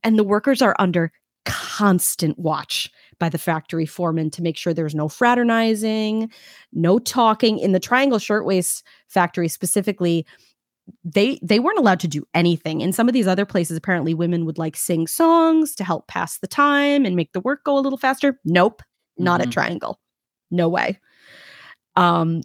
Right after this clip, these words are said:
Speaker 1: yeah.
Speaker 2: No fun allowed.
Speaker 1: Nothing. You put your head down and you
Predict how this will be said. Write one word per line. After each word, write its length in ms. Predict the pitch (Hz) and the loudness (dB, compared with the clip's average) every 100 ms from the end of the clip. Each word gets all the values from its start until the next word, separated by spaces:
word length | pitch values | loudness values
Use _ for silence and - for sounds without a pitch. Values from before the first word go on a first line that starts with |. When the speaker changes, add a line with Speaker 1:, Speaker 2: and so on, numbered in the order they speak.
| - | 0
Speaker 1:
yeah. 220 | 202 302 - _ _ - | 0 0 -8 _ _ -10
Speaker 2:
No 160 | 117 | -8
fun 200 | 117 131 | -6 -8
allowed. 220 | 123 120 | -6 -4
Speaker 1:
Nothing. 460 | 160 190 - 170 175 - _ | 0 0 0 -6 -6 -12 _
You 220 | 208 180 | -4 -2
put 180 | 196 220 | 0 0
your 140 | 170 | 0
head 240 | 160 190 180 | 0 0 2
down 300 | 185 185 180 | 2 4 2
and 180 | 165 160 | 0 0
you 240 | 185 190 | 0 0